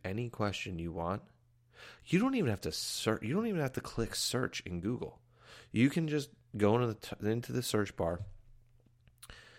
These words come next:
and type in, "What is one thousand and twenty-eight divided by forty-six?" And it'll just populate it. We have access to so much information. We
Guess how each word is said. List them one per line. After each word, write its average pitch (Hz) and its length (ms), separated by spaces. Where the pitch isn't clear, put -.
and 92 160
type 104 360
in, 90 240
"What 101 200
is 113 240
one 110 260
thousand 110 440
and 85 140
twenty-eight 98 580
divided 87 340
by 85 120
forty-six?" - 880
And 107 240
it'll 170 240
just 175 200
populate - 600
it. - 220
We 135 220
have 139 280
access 120 580
to - 140
so 117 380
much 127 220
information. 113 420
We 107 240